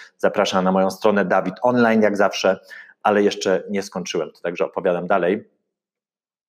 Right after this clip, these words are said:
Pomijając tą macierz Eisenhowera, jest na przykład też, em, też ten, ten, ta, ta reguła osiemdziesiąt dwadzieścia.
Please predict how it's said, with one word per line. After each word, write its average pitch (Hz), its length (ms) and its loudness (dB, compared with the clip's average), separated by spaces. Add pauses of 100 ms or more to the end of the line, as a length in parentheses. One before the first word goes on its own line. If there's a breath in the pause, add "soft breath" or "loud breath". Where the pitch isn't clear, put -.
(500 loud breath)
Pomijając 113 460 4
tą 110 80 -4
macierz 110 300 -2
Eisenhowera, 104 760 0 (320 loud breath)
jest 107 140 -2
na 127 80 -2
przykład - 360 -2
też, - 400 -2
em, 110 880 2 (1200)
też 107 300 -6
ten, 107 400 -4
ten, 104 340 -4
ta, 104 280 4
ta 98 480 2
reguła 107 520 2
osiemdziesiąt 107 680 -4
dwadzieścia. 104 680 -2